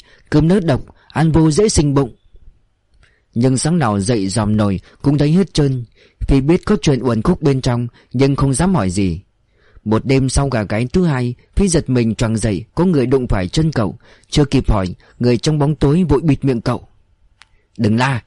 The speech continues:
chú đây." Ngồi hẳn dậy: "Trời đất, đúng chú Bồn, bí thư tỉnh ủy Quảng Nam. Chồng cô Mười lúa, sao chú không về với cô Mười mà lại mò vô bếp nhà mình ăn cơm hông?" Chú Bồn nắm chặt tay Phi một lúc rồi dặn khẽ:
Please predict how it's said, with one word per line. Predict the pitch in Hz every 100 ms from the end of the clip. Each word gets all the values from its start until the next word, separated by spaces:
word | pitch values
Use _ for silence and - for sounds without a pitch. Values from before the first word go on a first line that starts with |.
| _
chú | 156 190
đây." | 170 147 _ _ _ _ _ _ _ _ _ _ _
Ngồi | 113 117 107
hẳn | 104
dậy: | 98 104 82 - _ _
"Trời | 110 104
đất, | 160 - _ -
đúng | 139 160
chú | 208 202
Bồn, | 120 92 71 - -
bí | 160 180
thư | - 165 143
tỉnh | 123 117
ủy | 110
Quảng | 107 101
Nam. | 117 135 127 - _ _ -
Chồng | - 120
cô | 117 180
Mười | 139 107
lúa, | 117 123 165 - _
sao | - 131
chú | 147 165
không | - 202
về | 139 110
với | 110 190
cô | 202
Mười | 180 131 104
mà | 101 117
lại | 120 113
mò | 123 107 113
vô | 165
bếp | 214 175
nhà | 113
mình | 110 101 85 -
ăn | 151
cơm | 147 160
hông?" | 160 165 151 _ _ _ _ _ _ _ _ _ -
Chú | 185
Bồn | 175 131 107
nắm | 135 196
chặt | 120
tay | - 139
Phi | - 151
một | 113 98
lúc | 180 -
rồi | - 107
dặn | 92 110
khẽ: | 113 139